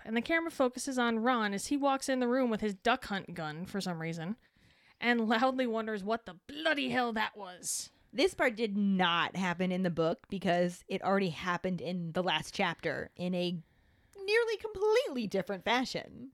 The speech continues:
Speaker 1: Yeah, they don't even have duck hunt at Hogwarts.
Speaker 2: <laughs>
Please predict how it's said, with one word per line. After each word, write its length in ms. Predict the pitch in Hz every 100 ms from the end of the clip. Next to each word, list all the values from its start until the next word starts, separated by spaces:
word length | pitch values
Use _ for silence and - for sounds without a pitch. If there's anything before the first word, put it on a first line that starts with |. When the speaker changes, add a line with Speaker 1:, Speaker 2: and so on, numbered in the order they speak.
| _
Speaker 1:
Yeah, 460 | 214 214 247 170 180 -
they 60 | -
don't 100 | 269
even 140 | 294 226
have 280 | 226 254
duck 240 | 208 170 -
hunt 260 | 185 185
at 140 | 190 -
Hogwarts. 680 | - - - - - - -
Speaker 2:
<laughs> 960 | 294 294 427 508 - 523 - - -